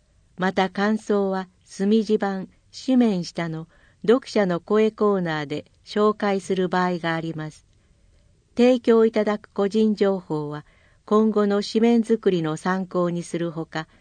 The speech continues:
プレゼントの送付と、それにかかる業務に利用します。コウノトリこうちゃんのミニカステラ、二袋セットは、エヌピーオー法人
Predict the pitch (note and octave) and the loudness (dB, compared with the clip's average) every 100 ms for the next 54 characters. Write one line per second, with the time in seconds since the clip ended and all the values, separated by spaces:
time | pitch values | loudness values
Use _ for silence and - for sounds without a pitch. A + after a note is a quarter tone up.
0 | _ _ - A3 B3 A#3+ A3+ F#3+ E3+ D3+ | _ _ 4 6 6 4 2 0 -4 -4
1 | D3 - E3+ F3 - D#3+ E3+ _ _ _ | -6 -2 -2 -4 -6 -10 -10 _ _ _
2 | A3+ B3 B3 A#3 A3+ A3+ A#3+ G3 F3+ G3+ | 2 4 4 2 -2 0 0 2 2 2
3 | F#3+ D#3+ D3 C3+ D#3 D#3 D#3+ D#3 D3+ D3+ | 2 -2 -4 -2 -2 -2 -6 -8 -8 -10
4 | - _ _ _ _ _ _ _ _ _ | -14 _ _ _ _ _ _ _ _ _
5 | _ _ _ - A#3+ C4 B3+ A3 F#3+ F#3 | _ _ _ 2 4 4 2 2 0 -2
6 | F#3 A3+ A3 F3+ E3+ D#3 D3+ D3+ F#3+ G#3+ | 2 2 4 0 -2 -2 -4 -2 -2 -2
7 | F#3 F#3+ - D#3 D3 - _ _ _ - | -2 -4 -4 -8 -8 -10 _ _ _ -4
8 | G#3+ G#3 - G#3+ G#3 G3 F#3+ - D#3 D3 | 0 0 0 2 2 0 -4 -4 -8 -6
9 | D3 - _ _ _ _ - A3+ C4 - | -8 -12 _ _ _ _ 0 2 2 2
10 | A#3+ A#3 A#3 A3 G#3+ G3+ G3 E3+ D3+ D3 | 2 4 4 2 0 -2 -2 -4 -10 -12